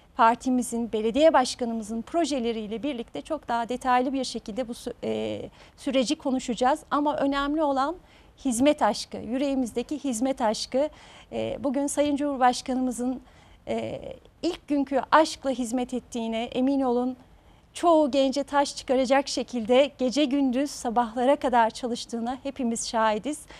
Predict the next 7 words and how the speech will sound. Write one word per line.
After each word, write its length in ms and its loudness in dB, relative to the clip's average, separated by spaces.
Biz 180 -2
gençler 520 0
Sayın 280 -2
Cumhurbaşkanımızın 1080 -4
enerjisine 580 -4
yetişmek 500 -6
için 340 -8